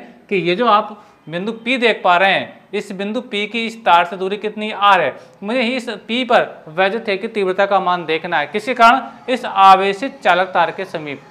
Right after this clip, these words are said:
चालक तार के कारण stand, ठीक है। अच्छा, अब student हमें यहाँ लगानी है Gauss की प्रमेय, और मैं आपको बताता आ रहा हूँ कि Gauss की प्रमेय हमेशा बेटा बंद पृष्ठों पर लगाई जाती है।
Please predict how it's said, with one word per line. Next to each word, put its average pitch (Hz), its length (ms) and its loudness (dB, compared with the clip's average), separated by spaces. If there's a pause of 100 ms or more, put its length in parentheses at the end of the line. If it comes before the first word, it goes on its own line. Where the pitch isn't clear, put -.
(300)
चालक 170 240 2
तार 156 220 2
के 240 160 -2 (240)
कारण 127 340 2
stand, 113 320 -10
ठीक 170 180 -2
है। 175 120 -2 (460)
अच्छा, 180 320 -2 (280)
अब 247 100 2
student 254 300 0 (240)
हमें 202 200 -2
यहाँ 254 100 0
लगानी 233 280 2
है 233 80 -4
Gauss 170 300 2
की 226 100 -8
प्रमेय, 208 340 -6 (260)
और 196 80 -2
मैं 202 120 0
आपको 208 220 -2
बताता 185 380 0
आ 226 60 6
रहा 208 100 6
हूँ 202 140 0
कि 233 100 -8
Gauss 185 460 2
की 262 100 -4
प्रमेय 208 300 -4
हमेशा 180 340 -6
बेटा 190 260 2 (340)
बंद 190 360 0
पृष्ठों 214 280 -4
पर 175 140 -4
लगाई 135 220 -2
जाती 123 300 -4
है। 127 120 -8